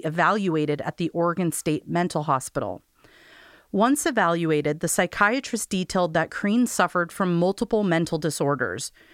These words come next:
Crean's defense attorney, Eve Merritt, said that most people agreed he was not competent for court. By October, he was officially moved to the Oregon State Mental Hospital where he could receive treatment.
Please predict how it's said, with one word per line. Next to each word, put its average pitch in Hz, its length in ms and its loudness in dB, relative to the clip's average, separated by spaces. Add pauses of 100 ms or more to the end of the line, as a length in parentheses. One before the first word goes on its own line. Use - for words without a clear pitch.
(140)
Crean's 277 520 0
defense 185 460 0
attorney, 151 560 0
Eve 196 260 0
Merritt, 151 480 2
said 180 280 0
that 175 160 0
most 190 440 0
people 214 340 -2
agreed 151 460 -2
he 180 120 -4
was 160 180 -4
not 170 420 2
competent 151 540 -2
for 143 160 -4
court. - 440 -2 (560)
By 180 220 4
October, 214 580 0
he 208 160 -6
was 175 160 -2
officially 208 600 0
moved 175 420 0
to - 80 -6
the 170 80 2
Oregon 170 420 0
State 165 300 -2
Mental 156 280 0
Hospital 156 520 -2
where 160 200 0
he 175 120 -2
could 160 180 -6
receive 147 400 -4
treatment. - 520 -6